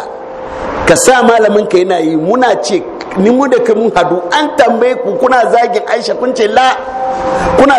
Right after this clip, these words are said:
zagi Abubakar, ce ku la, mun ce to wanda yake son na, na Aisha, Allah ya so shi, wanda baya so ta bai tabbata gare shi, she kun je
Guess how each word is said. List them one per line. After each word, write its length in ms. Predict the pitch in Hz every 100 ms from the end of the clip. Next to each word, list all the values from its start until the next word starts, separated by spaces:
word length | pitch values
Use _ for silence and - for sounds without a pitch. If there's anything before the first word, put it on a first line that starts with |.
| 233
zagi 220 | 247 226
Abubakar, 360 | 214 220 220 226
ce 80 | 208
ku 160 | 185 190
la, 180 | 240 277 - - - - - - - -
mun 140 | 262 262
ce 120 | 233 -
to 80 |
wanda 480 | 196 190 254 - 320
yake 220 | 285 - 233
son 220 | 247 226
na, 80 | 196
na 120 | 208 -
Aisha, 420 | 208 - 180 131 - - - -
Allah 220 | 233 226
ya 60 | 165
so 160 | 185 180
shi, 100 | 165
wanda 240 | 254 294
baya 200 | - 220
so 140 | 214 214
ta 220 | - 220
bai 120 | 196 170 175 139 131 - -
tabbata 380 | - 180 156 135
gare 160 | 135
shi, 120 | 139 - - - - -
she 140 | 254 -
kun 200 | 269 269
je 120 | 240